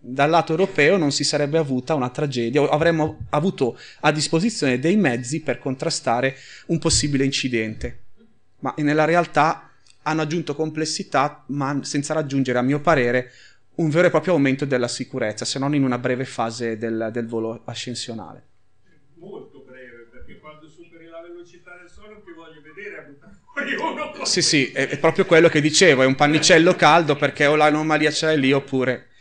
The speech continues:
Speaker 1: purtroppo non ci sarebbe stato grandi speranze. In realtà, mentre per lo shuttle esistono studi, varie modalità di abort, con il ritorno al, alla zona di lancio, tutte queste cose che tutti noi appassionati magari abbiamo visto almeno una volta,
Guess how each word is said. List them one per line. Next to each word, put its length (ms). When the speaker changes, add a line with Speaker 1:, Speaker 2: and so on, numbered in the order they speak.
Speaker 1:
purtroppo 720
non 140
ci 100
sarebbe 260
stato 240
grandi 300
speranze. 640
In 100
realtà, 540
mentre 300
per 120
lo 60
shuttle 340
esistono 320
studi, 720
varie 260
modalità 480
di 100
abort, 840
con 200
il 140
ritorno 840
al, 140
alla 300
zona 220
di 100
lancio, 340
tutte 220
queste 320
cose 340
che 140
tutti 320
noi 180
appassionati 540
magari 260
abbiamo 220
visto 200
almeno 260
una 140
volta, 480